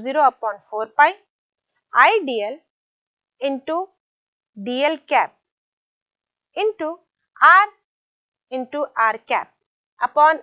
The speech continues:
R cube, जहां डीएल और डीएल कैप सदिश डीएल के परिमाण और दिशा है, वहीं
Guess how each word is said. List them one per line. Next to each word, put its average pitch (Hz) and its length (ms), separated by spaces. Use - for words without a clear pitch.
R 226 180
cube, 214 300
जहां 285 420
डीएल 277 460
और 320 340
डीएल 240 400
कैप 285 380
सदिश 302 560
डीएल 220 480
के 254 160
परिमाण 226 520
और 269 200
दिशा 220 400
है, 190 220
वहीं 277 340